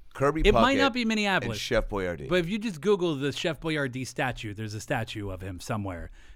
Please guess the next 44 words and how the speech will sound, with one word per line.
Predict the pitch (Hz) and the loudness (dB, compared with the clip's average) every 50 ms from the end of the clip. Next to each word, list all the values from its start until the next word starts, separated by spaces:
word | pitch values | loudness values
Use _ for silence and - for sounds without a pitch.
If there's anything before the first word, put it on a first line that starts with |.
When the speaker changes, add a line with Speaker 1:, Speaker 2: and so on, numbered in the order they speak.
| - - | -10 -8
Speaker 2:
that | 131 117 117 | -6 -4 -2
people | - 135 117 120 110 | -2 -2 -2 -2 -2
go | 101 113 101 98 101 98 | -2 -2 -2 -2 -4 -6
and, | 95 95 101 101 - - - | -6 -8 -8 -10 -12 -10 -8
you | 135 127 | -6 -4
know, | 107 98 | -4 -6
take | - - 123 110 - | -6 -8 -8 -8 -8
goofy | - 107 92 98 | -8 -10 -8 -10
Instagram | 98 98 - - 98 98 85 82 | -10 -12 -12 -12 -14 -14 -14 -12
photos | - - 90 85 82 80 90 | -12 -12 -12 -12 -12 -14 -14
with. | 80 78 - - - - - - - _ _ | -16 -16 -18 -20 -20 -20 -20 -20 -20 _ _
But, | - 139 123 120 120 120 - | 0 0 0 0 -2 -4 -2
uh, | 123 113 107 104 101 95 90 - _ - - - - - - | -2 0 0 0 -2 -4 -6 -10 _ -20 -20 -20 -20 -14 -2
but | - 156 160 160 | 0 2 2 4
no, | 170 185 151 98 | 4 4 4 4
I | 101 110 131 | 2 0 0
don't | 120 160 156 147 147 123 | 2 2 2 2 2 0
know. | 143 131 127 117 113 107 - - - - - | 0 0 0 0 -2 -4 -6 -10 -4 2 4
Speaker 1:
I've | 113 123 123 | 6 6 6
Speaker 2:
He's | 190 | 6
probably | - - 254 240 214 175 | 6 6 6 6 6 4
Polish | - - 151 131 113 98 85 - - | 4 4 4 2 2 0 -6 -8 -8
or | 107 | -8
something, | - - 104 - - 92 101 | -8 -8 -10 -10 -10 -8 -6
right? | 107 110 117 | -4 -4 -4
And | 120 120 | -2 -2
they | 120 107 | -2 0
just | 110 117 104 113 | 0 0 0 2
gave | 120 113 185 110 | 2 2 2 2
him | 113 | 0
an | 107 | -2
Speaker 1:
<laughs> | 107 - | -4 -4
Speaker 2:
Italian | - 123 113 107 110 107 104 101 98 - - - - - - - - | -4 -4 -4 -2 -2 -2 -4 -4 -6 -8 -10 -14 -16 -16 -16 -10 -4
whatever. | 135 127 127 117 113 110 110 110 101 98 - - - - | -2 0 2 2 2 0 -2 -4 -6 -8 -12 -16 -8 -2
Like, | 117 131 170 | 0 2 2
Speaker 1:
He | 180 185 | 2 0
is | 180 - 151 156 151 156 | -2 0 0 0 0 2
a | 175 160 | 2 2
real | 143 120 120 135 156 185 185 | 2 2 2 2 2 2 2
chef | - - 147 147 131 85 62 - - - - | 2 0 0 0 0 -2 -4 -8 -14 -10 -2
Speaker 2:
Yeah. | - 147 131 - - - - - | 0 0 0 0 -2 -10 -18 -16
Speaker 1:
that | 95 95 113 113 110 - | -6 2 4 4 4 4
really | 92 92 101 110 117 120 120 123 123 117 | 0 -4 -2 0 0 0 0 0 -2 -4
came, | 120 120 113 110 110 110 107 | -4 -6 -4 -4 -4 -4 -6